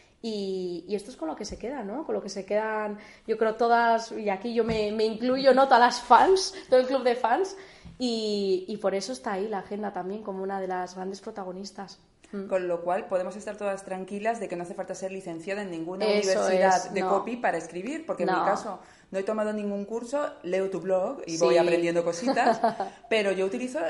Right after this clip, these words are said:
Speaker 2: el sentido común,
Speaker 1: Eso
Speaker 2: el
Speaker 1: es.
Speaker 2: amor por mi producto, el amor por la papelería
Speaker 1: Sí.
Speaker 2: y, eh, creer,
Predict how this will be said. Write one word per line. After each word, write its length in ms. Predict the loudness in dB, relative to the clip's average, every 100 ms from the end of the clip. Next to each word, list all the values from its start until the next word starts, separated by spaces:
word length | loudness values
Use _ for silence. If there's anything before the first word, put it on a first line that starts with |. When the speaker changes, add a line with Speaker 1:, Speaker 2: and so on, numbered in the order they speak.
| -4
Speaker 2:
el 100 | -6
sentido 460 | -6 -8 -6 -6 -4
común, 500 | -4 -6 -6 -10 -6
Speaker 1:
Eso 220 | -2 2 4
Speaker 2:
el 80 | 4
Speaker 1:
es. 60 |
Speaker 2:
amor 340 | 4 4 2 2
por 160 | -2
mi 80 | -2
producto, 560 | -4 -4 -6 -6 -4 -2
el 140 | 0
amor 260 | 0 -2 -4
por 120 | -4
la 100 | -4
papelería 720 | -4 -6 -6 -4 -4 -4 -8 -12 -8
Speaker 1:
Sí. 160 | -8 -8 -14 -8
Speaker 2:
y, 140 | -6 -4
eh, 100 | -4
creer, 640 | 2 4 4 2 -2 -10